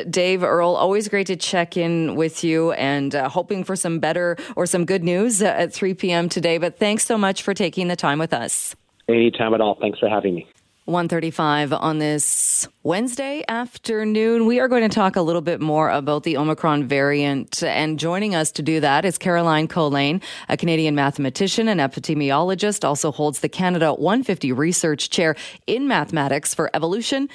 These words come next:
Speaker 1: Infection, and Public Health at Simon Fraser University. Thank you so much for joining us again.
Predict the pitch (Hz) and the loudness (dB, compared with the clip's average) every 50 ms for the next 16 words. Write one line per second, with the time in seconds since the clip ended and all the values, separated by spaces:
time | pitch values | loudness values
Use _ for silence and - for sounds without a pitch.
0 | - - - - 160 160 - - 214 220 220 - - 254 240 - - - 190 240 | -12 -14 -8 -4 -4 -4 -2 -4 -4 -4 -4 -6 -6 -6 -6 -6 -6 -4 -4 -4
1 | 262 - - 175 160 147 139 120 - - 160 160 160 - - - - - - - | -6 -8 -8 -8 -6 -6 -8 -8 -4 -2 -2 -2 -2 -4 -8 -16 -18 -16 -6 -4
2 | 139 - - - 175 165 160 156 151 - 170 165 160 - 165 147 - - 147 165 | -2 -2 -2 -2 -2 0 -2 -2 -2 -2 -2 -2 0 0 0 0 0 -2 -2 0
3 | 175 170 156 156 170 165 - 208 180 190 196 190 - 220 233 254 240 285 254 - | 0 0 0 0 0 0 0 0 0 0 -2 -2 -2 -2 0 0 0 -2 -2 0
4 | - 262 254 254 247 - - - 254 214 233 220 214 226 233 240 226 - - 208 | 0 0 0 0 -2 -2 -2 -2 0 0 2 2 2 2 2 2 2 0 0 0
5 | 180 156 117 69 - - | 0 -2 -2 -2 -6 -8